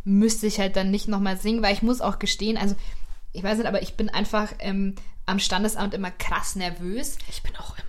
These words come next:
Speaker 2: nervös.
Speaker 1: Also wirklich, das macht
Speaker 2: Immer.
Speaker 1: mich wahnsinnig, gerade beim Standesamt, weil erstens bist du meistens vorne und in der Kirche sag ich immer, „Ich möchte auf die Empore hoch.“
Speaker 2: Echt?
Speaker 1: Immer.
Speaker 2: Nee, ich geh immer vorne. Ich hab gar keinen Bock, mein ganzes Zeug da hochzuschleppen. Das ist mir so zu blöd.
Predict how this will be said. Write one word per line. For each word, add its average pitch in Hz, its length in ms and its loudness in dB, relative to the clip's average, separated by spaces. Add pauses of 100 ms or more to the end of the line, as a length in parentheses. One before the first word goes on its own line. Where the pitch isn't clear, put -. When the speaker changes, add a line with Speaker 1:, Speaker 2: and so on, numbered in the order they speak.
(140)
Speaker 2:
nervös. 214 80 -2
Speaker 1:
Also 220 220 -2
wirklich, 240 240 6
das - 160 4
macht 185 120 6
Speaker 2:
Immer. 170 120 2
Speaker 1:
mich 214 200 -2
wahnsinnig, 254 580 -2
gerade 208 260 2
beim 220 160 2
Standesamt, 214 680 -2 (400)
weil 190 540 0 (460)
erstens 247 460 -2
bist - 280 -2
du 220 60 2
meistens 247 800 -2
vorne 226 500 -2 (200)
und 226 200 0
in 214 80 2
der 202 120 2
Kirche 277 560 2
sag 226 240 0
ich - 120 0
immer, 262 220 0
„Ich 254 120 2
möchte 262 220 4
auf 277 80 6
die 277 140 6
Empore 262 540 6
hoch.“ 262 240 6
Speaker 2:
Echt? 247 420 4
Speaker 1:
Immer. 359 160 4
Speaker 2:
Nee, 277 40 6
ich 294 120 4
geh 196 100 4
immer 180 200 2
vorne. 185 260 2
Ich 185 100 12
hab 190 100 12
gar - 140 10
keinen 196 220 10
Bock, 226 200 2
mein 226 140 2
ganzes 254 400 2
Zeug 330 260 6
da 294 200 6
hochzuschleppen. 277 600 2
Das 302 180 6
ist 277 200 4
mir 254 180 8
so - 380 6
zu 262 180 2
blöd. 220 260 4